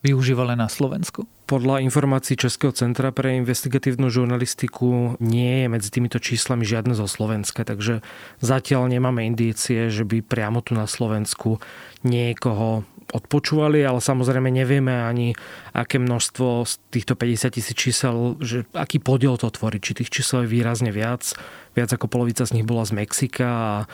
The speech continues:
Speaker 2: z rôznych iných krajín, ale slovenské samozrejme medzi nimi zatiaľ nie sú, takže je to ťažké odhadovať, či by napríklad, e,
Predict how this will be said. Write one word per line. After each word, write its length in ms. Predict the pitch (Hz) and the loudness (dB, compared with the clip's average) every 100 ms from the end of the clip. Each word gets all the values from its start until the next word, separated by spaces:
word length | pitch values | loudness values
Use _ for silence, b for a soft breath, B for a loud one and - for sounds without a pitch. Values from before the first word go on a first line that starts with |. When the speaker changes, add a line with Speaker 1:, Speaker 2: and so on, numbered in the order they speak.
| B B B | B B B
Speaker 2:
z 180 | 107 113 | -4 0
rôznych 640 | 117 117 117 120 117 120 | 0 0 0 0 0 -2
iných 300 | 127 123 120 | 0 0 0
krajín, 420 | - 110 123 135 117 | -2 -2 0 0 0
ale 160 | 110 | -2
slovenské 480 | - 127 120 123 - | 0 0 0 -2 -2
samozrejme 400 | 113 117 117 117 | -2 0 0 0
medzi 240 | 117 107 110 | -2 -2 0
nimi 160 | 117 104 | 0 0
zatiaľ 340 | 110 127 117 | -2 -2 0
nie 140 | 104 98 | 0 -2
sú, 160 | - | -4
takže 400 | 110 101 104 107 B B B - | -4 -4 -2 -4 B B B -2
je 80 | 123 | -2
to 160 | - 110 | 0 -2
ťažké 400 | 113 - 127 117 | -2 -2 -2 -2
odhadovať, 400 | 101 110 107 104 | -2 -2 -2 -4
či 80 | - 110 | -4 -2
by 60 | 104 - | -2 -2
napríklad, 480 | 104 104 - 107 | -2 -4 -4 -4
e, 100 | 104 | -2